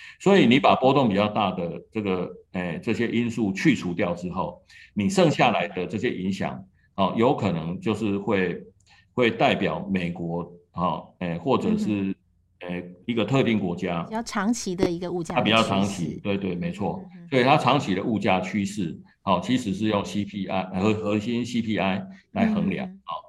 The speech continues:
Speaker 1: 那所以说我们可以看到，哈，一，美国它虽然那个C P I年增率已经降到百分之五，但是核心C P I，哈，现在居然是五点六，还比那个二
Speaker 2: 嗯。
Speaker 1: 月份高一点。好，
Speaker 2: 哦。
Speaker 1: 那，那美国呢，在那个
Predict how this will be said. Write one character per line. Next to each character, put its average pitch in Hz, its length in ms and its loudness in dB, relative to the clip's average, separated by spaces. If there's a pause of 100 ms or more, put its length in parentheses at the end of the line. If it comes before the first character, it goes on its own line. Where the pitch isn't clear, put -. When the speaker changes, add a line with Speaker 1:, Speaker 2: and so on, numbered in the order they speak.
(300)
Speaker 1:
那 160 200 6
所 196 200 4
以 156 60 8
说 147 280 6
我 107 60 0
们 92 140 -4
可 117 100 -2
以 101 80 -2
看 101 280 0
到， 95 240 2
哈， 80 320 -2
一， 110 200 -4 (140)
美 110 220 4
国 98 240 2
它 127 160 2
虽 139 120 0
然 98 380 0
那 117 60 -4
个 95 320 -4
C 123 160 0
P 127 120 0
I 110 120 2
年 92 160 0
增 101 160 -2
率 98 120 0
已 85 40 -2
经 95 100 -2
降 92 160 -2
到 87 140 -2
百 76 180 -8
分 87 160 -6
之 87 100 -10
五， 67 220 -14 (400)
但 156 160 4
是 147 220 2
核 107 180 4
心 127 180 -2
C 120 200 -6
P 110 200 -2
I， 95 220 0
哈， 90 320 -4 (320)
现 131 240 2
在 107 400 2 (140)
居 139 180 -2
然 92 220 2
是 110 120 -4
五 92 200 -4
点 78 200 -6
六， 85 380 -6
还 123 160 2
比 90 280 0
那 107 100 2
个 104 80 -4
二 98 100 -2
Speaker 2:
嗯。 - 20 0
Speaker 1:
月 92 140 0
份 90 140 -12
高 85 280 -12
一 85 40 -6
点。 - 200 -12 (380)
好， 165 240 2
Speaker 2:
哦。 - 40 -6
Speaker 1:
那， 175 580 0
那 156 240 2
美 110 180 4
国 98 280 2
呢， 110 240 0
在 113 480 2
那 123 100 -4
个 95 340 0